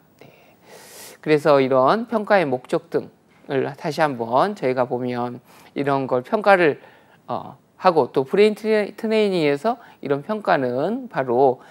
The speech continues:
그 사람의 두뇌, 두뇌의 특성 등을 이렇게 개발하기 위해 가지고 또 이 과목에서 두뇌 특성을 평가한 다음에 그런 것들이 이제 전반적인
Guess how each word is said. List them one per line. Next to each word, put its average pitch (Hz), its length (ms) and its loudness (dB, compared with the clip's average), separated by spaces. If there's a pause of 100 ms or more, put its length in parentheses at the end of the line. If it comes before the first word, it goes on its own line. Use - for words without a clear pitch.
(120)
그 143 120 -6
사람의 131 400 0
두뇌, 131 640 -4
두뇌의 156 320 -2
특성 233 360 -4
등을 170 460 -2 (260)
이렇게 123 260 -10
개발하기 151 720 2
위해 123 200 0
가지고 123 760 -4 (320)
또 135 140 2
이 175 100 2
과목에서 185 640 2
두뇌 165 180 -4
특성을 202 320 -6
평가한 226 440 -2
다음에 131 520 -2 (240)
그런 147 200 2
것들이 127 760 -2
이제 117 540 -6 (200)
전반적인 180 640 0